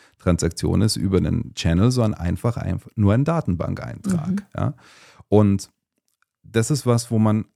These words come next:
Speaker 1: aber Leuten einfach wahnsinnig schnell zeigen kann, „Hey, das leuchtet grün auf und dann und jetzt reden wir mal über, über Phoenix“ oder so. Und, und
Speaker 2: Mhm.
Speaker 1: als das von Wallet of Satoshi kam, diese, diese Nachricht, hat's mich total interessiert und ich hab ein paar Telegram-Gruppen irgendwie gefragt, „Hey, weiß jemand,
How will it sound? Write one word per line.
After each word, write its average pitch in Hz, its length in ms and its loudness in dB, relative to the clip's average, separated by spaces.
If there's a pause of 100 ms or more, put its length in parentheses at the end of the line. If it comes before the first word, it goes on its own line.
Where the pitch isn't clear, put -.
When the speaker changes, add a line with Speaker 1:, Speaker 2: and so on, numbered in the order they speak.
(200)
Speaker 1:
aber 110 160 2
Leuten 120 340 2
einfach 113 320 -6
wahnsinnig 127 440 -2
schnell 110 260 -2
zeigen 107 240 -2
kann, 110 140 -4
„Hey, 101 160 0
das 117 140 -8
leuchtet 104 360 -2
grün 98 280 -4
auf 113 420 -2
und 107 80 2
dann 107 160 0
und 95 160 -2
jetzt - 560 -4
reden 104 240 4
wir 104 80 4
mal 92 320 2
über, 90 420 -2 (580)
über 87 460 2
Phoenix“ - 540 -6
oder - 180 -12
so. - 80 -14
Und, - 320 -10
und 107 180 -2
Speaker 2:
Mhm. 185 120 -2
Speaker 1:
als 104 160 2
das 131 100 0
von 104 400 2
Wallet 104 380 0
of 95 80 -12
Satoshi - 680 -6 (280)
kam, 85 480 -2 (120)
diese, 85 320 -4
diese 90 220 -6
Nachricht, 101 720 -2 (880)
hat's - 240 2
mich 120 180 6
total 92 320 0
interessiert 131 500 0
und 104 100 2
ich 95 120 -2
hab 92 100 -2
ein 90 80 -2
paar 98 220 -2
Telegram-Gruppen 101 720 -2
irgendwie 90 200 -2
gefragt, 90 340 -6
„Hey, 87 120 0
weiß 95 220 -2
jemand, 90 380 -2